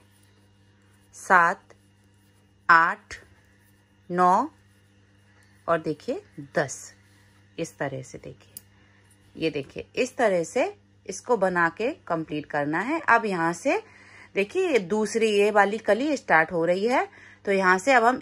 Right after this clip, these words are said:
एक एक फंदा इस ग्रीन से बढ़ाएंगे दोनों तरफ से। यहाँ पे जब पांच फंदे रह जाएंगे,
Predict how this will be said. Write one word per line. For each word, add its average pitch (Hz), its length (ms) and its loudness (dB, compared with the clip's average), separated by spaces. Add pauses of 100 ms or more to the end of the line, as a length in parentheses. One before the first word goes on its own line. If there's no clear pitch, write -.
(100)
एक 226 180 2
एक 240 140 -2
फंदा 208 380 0 (760)
इस 208 340 -2
ग्रीन 190 320 0
से 208 140 -2
बढ़ाएंगे 180 440 0
दोनों 175 280 0
तरफ 135 280 -8
से। 143 220 -14 (600)
यहाँ 180 240 0
पे 254 200 4
जब 233 240 4
पांच 214 260 4
फंदे 190 340 -2
रह 151 180 2
जाएंगे, 151 500 -4